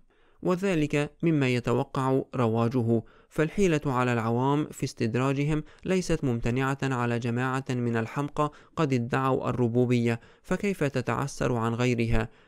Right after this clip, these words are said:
وأما قوله تعالى: "ولو كان من عند غير الله لوجدوا فيه اختلافا كثيرا"، فهو من هذا الطراز في التلبيس، فإن المراد به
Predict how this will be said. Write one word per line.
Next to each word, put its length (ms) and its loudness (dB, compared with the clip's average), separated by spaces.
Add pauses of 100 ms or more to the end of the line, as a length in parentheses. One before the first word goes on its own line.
(120)
وأما 340 2
قوله 520 2
تعالى: 560 2 (340)
"ولو 280 4
كان 340 4
من 140 2
عند 280 2
غير 300 2
الله 500 4 (200)
لوجدوا 540 2
فيه 300 0
اختلافا 640 -2
كثيرا"، 540 2 (380)
فهو 380 0
من 160 2
هذا 280 2
الطراز 720 0
في 140 -10
التلبيس، 760 -2 (180)
فإن 340 0
المراد 540 2
به 260 0